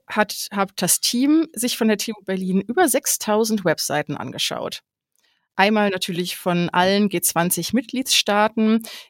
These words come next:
und weiteren internationalen Organisationen wie der E U und der Vereinten Nationen,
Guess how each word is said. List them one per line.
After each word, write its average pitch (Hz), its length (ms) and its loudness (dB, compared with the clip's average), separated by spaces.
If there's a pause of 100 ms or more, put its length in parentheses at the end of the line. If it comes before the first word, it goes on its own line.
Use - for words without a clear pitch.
(160)
und 196 380 2
weiteren 208 360 2
internationalen 190 840 0
Organisationen 180 880 -2
wie 180 60 -2
der - 180 -2
E 170 160 -8
U 240 220 -2
und 180 140 -4
der 165 60 -2
Vereinten 180 420 -4
Nationen, 240 640 0